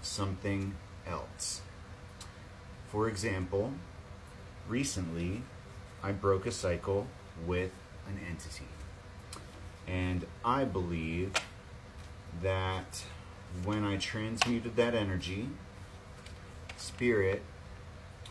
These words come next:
placed some of it in the lantern where I placed my sacrifices. This is the ancestral well. This is where all of that spiritual energy culminates. So,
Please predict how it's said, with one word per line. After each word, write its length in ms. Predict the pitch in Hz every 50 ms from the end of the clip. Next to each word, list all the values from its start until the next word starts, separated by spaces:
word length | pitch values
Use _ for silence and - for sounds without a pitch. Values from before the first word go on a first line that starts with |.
| - - - - - - - - - -
placed 480 | - - 135 123 107 92 - - - - - - - -
some 300 | - - - 104 101 98
of 160 | 95 87 76 90
it 160 | 85 82 - - - - - - - - - - - - - - - -
in 100 | 120 123
the 60 | 117
lantern 520 | 107 107 110 104 101 95 92 87 82 71 67 65 - - - - - - - - - - 90
where 160 | 87 90 87 87
I 40 |
placed 300 | 85 - 90 90 87 -
my 120 | - 92 92
sacrifices. 1000 | 90 - 90 85 82 - 80 71 - 73 69 65 - - - - - - - - - - - - - - -
This 200 | 98 101 98 -
is 180 | 110 107 98 85
the 240 | 85 98 95 98 95 - 87
ancestral 680 | 85 82 - - - 104 101 95 - - 113 110 110 107
well. 340 | 101 95 98 92 85 - 76 76 - - - - - - - - -
This 160 | 92 - -
is 160 | 101 95 -
where 200 | 101 101 101 98
all 280 | - - 101 101 98 107
of 120 | 104 92
that 260 | 90 107 104 95 90 -
spiritual 580 | - - - 104 107 107 104 - 104 107 92 87
energy 340 | 92 92 95 85 - 90 87
culminates. 760 | - - - 92 92 87 80 69 69 - - - - - - - - - - - - - - - - - - - - - - - - - - - - - - - - - - - - - - - -
So, 460 | - - 110 104 98 92 92 95